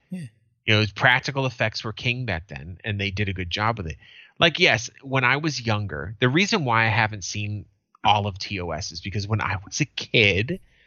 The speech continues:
Speaker 2: I grew up on T N G and the nineties Trek, you know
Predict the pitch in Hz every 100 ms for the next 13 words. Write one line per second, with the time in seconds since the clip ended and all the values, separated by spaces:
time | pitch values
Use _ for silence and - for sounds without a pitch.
0 | - 107 101 104 104 117 127 - 131 135
1 | 139 120 110 107 104 110 - _ _ _
2 | - 107 107 107 107 113 110 104 98 -
3 | - 90 82 - 101 90 67